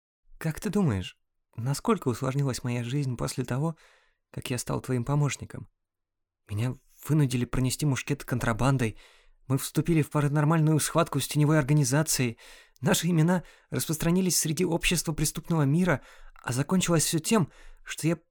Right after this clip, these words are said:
путешествовал по миру с тобой на протяжении трёх лет, постоянно убегая от наших преследователей. Мы без гроша в кармане жили впроголодь, попутно сражаясь с кучкой псевдолюдей, засыпая под открытым небом во время ураганов, а иногда,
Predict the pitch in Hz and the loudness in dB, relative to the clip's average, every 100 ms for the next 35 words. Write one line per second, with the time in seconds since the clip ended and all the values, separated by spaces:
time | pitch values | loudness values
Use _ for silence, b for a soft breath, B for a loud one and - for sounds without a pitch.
0 | - 170 180 214 - 180 151 185 175 202 | -4 0 2 2 2 2 4 4 4 4
1 | 160 - 165 202 170 143 156 160 185 170 | 2 2 2 4 4 2 0 2 2 2
2 | 180 170 214 214 - B B B B - | 2 0 4 2 2 B B B B -4
3 | - - 151 156 143 131 135 143 127 139 | -2 2 4 6 4 4 4 4 4 0
4 | - - 131 156 143 113 - - - _ | 0 -2 -2 0 0 -2 -4 -10 -14 _
5 | _ _ _ 135 143 - _ - 139 156 | _ _ _ 0 0 -2 _ 0 2 2
6 | 151 - - 170 185 139 160 170 - - | 2 0 2 4 4 4 4 2 0 2
7 | 202 170 110 87 - B B B B - | 4 4 0 -4 -10 B B B B -4
8 | - 202 143 135 147 165 175 135 - 190 | 0 0 2 2 2 2 2 0 -2 -4
9 | - 160 156 185 175 147 170 190 151 - | -6 -6 -4 -2 0 0 0 2 0 -2
10 | B B B B B _ 131 139 - 175 | B B B B B _ -2 0 0 -2
11 | - 160 160 175 - 151 170 151 131 127 | 0 0 0 -2 2 2 2 2 2 2
12 | 139 139 135 135 131 151 117 - b b | 2 2 2 2 2 2 0 -6 b b
13 | b b b _ - 113 113 123 139 127 | b b b _ -8 -4 -2 2 2 0